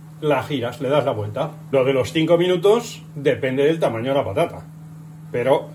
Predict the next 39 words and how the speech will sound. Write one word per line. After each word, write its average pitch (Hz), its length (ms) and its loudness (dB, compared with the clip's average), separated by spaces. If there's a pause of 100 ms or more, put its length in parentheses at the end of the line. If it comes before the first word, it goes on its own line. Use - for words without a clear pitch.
el 117 140 -4
tamaño 135 320 -2
que 147 80 2
has 143 80 0
visto 160 240 -2
de 156 80 0
mi 160 100 2
patata, 156 400 2
que 110 60 -8
era 117 80 -6
una 120 160 -6
patata 131 280 -2
grande, 175 420 0 (580)
cinco 127 280 0
minutos. 95 420 -8 (260)
¿Que 156 120 0
le 208 100 4
hacen 214 220 0
falta 214 260 2
seis? - 480 -2 (260)
Pues 139 160 2
la 143 100 2
pones 143 260 2
seis. 110 340 -6 (240)
Lo 151 100 4
único 196 220 2
que 180 80 -2
tendrás 185 320 0
que 202 80 0
hacer 208 200 2
es 165 100 -6
pinchar 208 560 -2 (640)
y 165 80 0
ver 175 180 2
que 160 80 0
al 139 80 2
momento 214 320 2
de 185 100 2
pinchar 180 520 -2